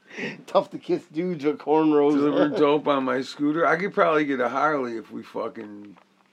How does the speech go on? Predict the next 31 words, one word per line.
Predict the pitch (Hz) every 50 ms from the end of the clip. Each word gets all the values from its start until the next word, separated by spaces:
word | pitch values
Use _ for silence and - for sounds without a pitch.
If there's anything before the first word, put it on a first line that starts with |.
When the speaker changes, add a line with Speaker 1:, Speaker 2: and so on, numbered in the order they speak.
| _ _
Speaker 2:
had | - 113 117 117 117
good | 131 131 120 117
enough | 117 117 113 - _ _ _ _ _ _ _
business. | 135 135 127 113 - 117 117 113 110 110 - - _ _ _
Speaker 1:
<laughs> | - - - - - - - - - 240 190 -
You, | 190 156 165 170 196 220 240 240 220 190 156 156 151 139 135
that's | 160 180 180 156
on | 175 214 165 147 131
you, | 131 151 165 151
man. | 123 113 117 120 127 135 135
<laughs> |
I | 127 127 127 117 -
Speaker 2:
Oh, | 185
Speaker 1:
mean, | 147 110
Speaker 2:
man. | 123 135 135 131 123
Speaker 1:
I | 208 247
don't | 262
know | 254 233
what | 214 170 147
you | 202
mean | 208 214 202
if | 175 135 131
we | 139 151 180 220 226
had | 185 - 160 160 156 147 139
good | 147 139 160
enough. | 165 160 - 170 190 - 240
Speaker 2:
You | 208 - 151 180
gotta | 185 185 165 147 143 135
be | 131 147 151 147
there, | 143 139 131 127
too. | 113 - - 170 190 196 185 180